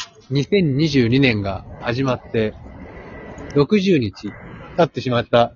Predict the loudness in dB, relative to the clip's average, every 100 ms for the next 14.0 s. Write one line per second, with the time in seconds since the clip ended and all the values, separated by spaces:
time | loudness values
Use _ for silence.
0 | 0 2 4 4 4 4 2 0 -2 -2
1 | -6 -10 -16 -20 -2 0 2 2 -2 -6
2 | -20 -14 -4 2 2 0 0 4 6 6
3 | 4 2 2 4 4 4 2 0 -4 -4
4 | -6 -8 -16 -20 -20 -20 -20 -8 2 4
5 | 4 4 2 0 -4 -8 _ _ _ _
6 | _ -16 -10 -8 -6 -8 -8 -10 -8 0
7 | 2 2 2 -2 -4 -12 -14 -20 _ _
8 | _ 2 2 0 -4 -10 -2 2 4 6
9 | 4 4 4 6 4 4 4 4 2 2
10 | 0 0 -2 -10 -14 -12 -10 -10 -14 _
11 | -20 _ _ _ -8 -2 2 2 4 2
12 | 4 4 6 2 2 -2 -2 -4 -4 -2
13 | 0 2 4 2 2 -2 -4 -4 -4